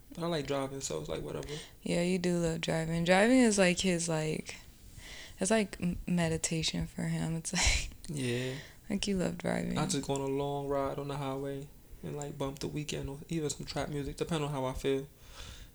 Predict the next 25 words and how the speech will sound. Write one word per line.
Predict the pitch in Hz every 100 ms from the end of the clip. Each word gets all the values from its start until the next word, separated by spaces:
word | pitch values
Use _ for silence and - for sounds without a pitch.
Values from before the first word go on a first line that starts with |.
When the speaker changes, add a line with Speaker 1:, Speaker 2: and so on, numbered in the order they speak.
| -
Speaker 1:
I |
don't | 165 147
know. | 143 147 - - - - -
Speaker 2:
Yeah. | - - 180 - - - -
All |
right. | 302 277 - 240
Well, | 254 254 - - - - - 247
let's | 254
get | - 320
into | 320 294
this | 285 262
episode. | 254 254 262 220
Let's | 208 214
start | 240 220
with | 220 214
the | 202
question | - - 196 185 - - - 185 185 185 - -
of | 175 170 170
the | 170 170
week. | 165 156 165 165 254 - - - - - - - -
A |
listener | 233 233 - 220 214 208
said, | - 196 190
"Hey, | 196 - 226
Boo, | 220 175 170 170